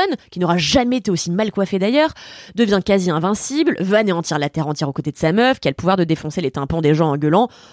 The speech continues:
comme moi en somme. Bref, comme d'habitude, l'intrigue est inepte et j'ai quasiment rien pigé. J'aurais voulu dormir un petit peu d'ailleurs pour oublier, mais là encore, la quatre D X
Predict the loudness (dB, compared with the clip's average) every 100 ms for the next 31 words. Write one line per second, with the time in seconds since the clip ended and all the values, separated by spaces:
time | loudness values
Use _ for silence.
0 | -4 -2 2 2 0 -2 -6 -6 -16 _
1 | -20 -18 -8 -2 2 2 -2 -14 -4 0
2 | 2 0 -6 -8 -8 -8 -8 -6 -6 -6
3 | -6 _ -2 2 4 2 2 -4 -4 0
4 | 0 2 0 2 0 -2 -2 -2 -2 -6
5 | -8 -8 _ -20 -20 -10 -2 0 0 -2
6 | -4 _ _ -2 0 2 0 0 -2 -6
7 | -2 0 0 2 0 -2 -6 -4 -4 -2
8 | -2 -4 -10 -8 0 2 4 4 4 2
9 | 0 0 0 -4 -10 -8 -4 -2 -2 -2
10 | -4 -6 -12 -14